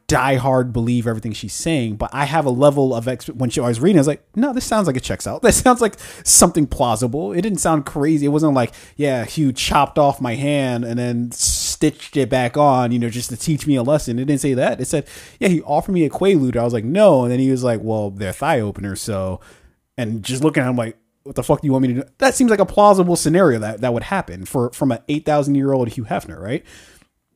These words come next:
So I'm not necessarily questioning those things because it's like, yeah, like, there's a level of expectation here with the Playboy Mansion, right? So if I'm not questioning the,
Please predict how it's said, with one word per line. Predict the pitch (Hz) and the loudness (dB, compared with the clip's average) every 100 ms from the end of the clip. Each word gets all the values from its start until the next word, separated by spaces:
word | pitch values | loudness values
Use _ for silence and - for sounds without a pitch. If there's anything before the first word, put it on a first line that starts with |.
| _ _ _ _ - _ _ _ | _ _ _ _ -20 _ _ _
So | - 180 | -6 0
I'm | 214 | 0
not | 233 180 | 2 0
necessarily | 180 190 143 | 2 2 0
questioning | 202 - 190 175 - 135 | -2 -2 0 -2 -4 -6
those | 131 139 | -4 -4
things | - 233 | -2 -4
because | 143 131 135 | -4 -4 -4
it's | - | -2
like, | 117 - _ | -4 -4 _
yeah, | 233 247 | -8 -8
like, | 101 113 113 | -6 -8 -4
there's | 147 143 | 0 0
a | 127 | 2
level | 143 170 156 135 | 4 4 6 4
of | |
expectation | 135 - - 208 - | 0 -4 -8 -6 -4
here | 120 120 | -4 -2
with | 110 104 | -4 -6
the | |
Playboy | - 113 110 | -6 -6 -4
Mansion, | 151 160 92 | -4 -4 -6
right? | 95 123 - - - | -6 -8 -10 -20 0
So | 170 | 2
if | 151 | 2
I'm | 170 | 2
not | 170 - | -2 -4
questioning | - 202 - 180 156 139 - | -2 -2 0 2 2 0 -4
the, | 117 117 | -6 -6